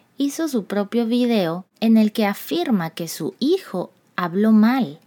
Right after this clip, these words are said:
"Shanti no desea la paz y el amor por Israel.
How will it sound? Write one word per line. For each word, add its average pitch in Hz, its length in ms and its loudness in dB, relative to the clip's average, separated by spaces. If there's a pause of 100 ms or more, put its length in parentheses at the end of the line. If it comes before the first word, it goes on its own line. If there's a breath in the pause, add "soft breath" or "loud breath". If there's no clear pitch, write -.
(100)
"Shanti 269 580 0
no 254 280 2
desea 208 480 -2
la 151 180 -8
paz - 400 -6
y 170 60 -4
el 151 120 -4
amor 156 360 -2
por 170 240 -6
Israel. 151 680 -6